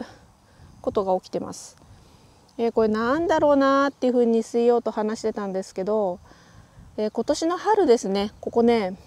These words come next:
カラスネンドウがね、もうコロニーがね、うわーっとね、茂ったエリアだったんですね、こっち方。で、こっち方はね、なかったんですよ。だからね、カラスネンドウがね、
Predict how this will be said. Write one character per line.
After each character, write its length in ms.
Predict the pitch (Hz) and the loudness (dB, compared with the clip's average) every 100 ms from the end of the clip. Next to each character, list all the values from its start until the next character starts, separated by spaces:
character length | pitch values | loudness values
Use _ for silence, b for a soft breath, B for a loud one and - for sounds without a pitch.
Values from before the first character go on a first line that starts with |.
| b - | b -10
カ 120 | 262 | 0
ラ 140 | 339 | 0
ス 100 | 359 | 2
ネ 180 | 403 415 | 2 4
ン 100 | 392 | 4
ド 120 | 302 | 4
ウ 40 | 220 | 4
が 100 | 196 | 2
ね、 320 | 185 196 190 | -2 -4 -4
も 160 | 185 | -4
う 60 | 180 | -2
コ 120 | - 453 | 8 10
ロ 100 | 370 | 10
ニ 160 | 214 | 6
ー 20 | |
が 100 | 190 | 2
ね、 100 | 185 | 0
う 220 | 180 202 247 | 0 2 0
わ 260 | - - | 0 0
ー 20 | |
っ 60 | 269 | -2
と 80 | - | -2
ね、 300 | 285 285 214 b b b b | 0 0 -2 b b b b
茂 280 | - 262 302 | -4 2 2
っ 40 | |
た 300 | - 240 202 | 4 4 6
エ 120 | 226 | 4
リ 100 | 208 | 6
ア 60 | 185 | 4
だ 80 | 175 | 2
っ 40 | |
た 140 | - 180 | -4 -8
ん 80 | |
で 60 | 208 | -6
す 100 | - | 0
ね、 80 | 254 | 0
こ 120 | 196 | 0
っ 20 | |
ち 100 | - | -4
方。 320 | - 180 175 - b b b b | -8 -4 -4 -6 b b b b
で、 80 | - | -6
こ 120 | - | -2
っ 20 | 403 | -2
ち 100 | - | 0
方 220 | 453 453 | 2 4
は 100 | 440 | 4
ね、 360 | 403 302 214 - - | 4 0 -2 -6 -2
な 120 | 302 | 0
か 120 | 359 | 2
っ 40 | 294 | 0
た 160 | - | 2
ん 60 | 208 | 0
で 80 | 185 | -2
す 160 | - | -4
よ。 180 | 170 170 - b b b | -4 -4 -10 b b b
だ 120 | 277 | -6
か 100 | 254 | -2
ら 100 | 220 | -2
ね、 120 | 202 190 | -2 -4
カ 160 | 262 | -2
ラ 100 | 277 | -2
ス 100 | - | -2
ネ 180 | 359 320 | -6 -2
ン 100 | 302 | 2
ド 120 | 226 | 2
ウ 20 | 185 | 2
が 100 | 180 | -2
ね、 280 | 190 180 | -4 -6